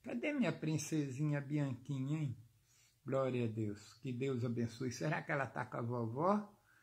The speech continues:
Ou será que ela está na casa dela? Louvado seja o nome do nosso Deus. Queridos, coloque aí, se você quiser e tiver fé, o copo com água.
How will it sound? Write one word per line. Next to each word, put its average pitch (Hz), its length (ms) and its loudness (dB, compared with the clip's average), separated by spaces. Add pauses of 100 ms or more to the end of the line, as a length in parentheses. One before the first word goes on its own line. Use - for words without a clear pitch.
(380)
Ou 143 120 2
será 143 400 2
que 147 100 -4
ela 135 120 0
está - 280 -4
na 135 160 -2
casa 135 400 -2
dela? 123 420 -6 (1200)
Louvado 139 680 2
seja 147 760 2
o 143 160 0
nome 139 540 4 (120)
do 151 140 2
nosso 135 500 -2
Deus. 110 520 -4 (600)
Queridos, 190 520 6
coloque 185 500 2
aí, 165 140 6
se 156 120 -4
você 156 300 2
quiser 165 680 6
e 160 80 4
tiver 170 420 0
fé, 151 480 -2 (540)
o 151 100 2
copo 196 400 4
com 170 260 0
água. 165 400 0